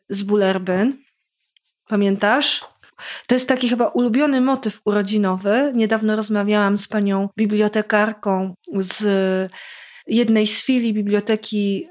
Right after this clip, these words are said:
Raczyńskich tu w Poznaniu i mówiła, że jej, e, przyjaciółka miała takie wielkie marzenie, żeby jej tort urodzinowy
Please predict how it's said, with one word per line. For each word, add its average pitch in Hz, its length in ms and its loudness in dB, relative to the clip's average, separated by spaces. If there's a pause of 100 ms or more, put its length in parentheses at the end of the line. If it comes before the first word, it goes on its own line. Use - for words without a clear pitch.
Raczyńskich 214 1040 0 (260)
tu 233 120 -2
w 220 60 -14
Poznaniu 208 640 2
i 233 100 2
mówiła, 208 380 2
że 208 160 -2
jej, 196 260 0 (280)
e, 190 140 -4
przyjaciółka 220 720 0
miała 202 400 2
takie 196 440 -2
wielkie 220 360 -2
marzenie, 208 580 2
żeby 196 240 -6
jej 233 400 0
tort 214 360 -2
urodzinowy 196 800 -4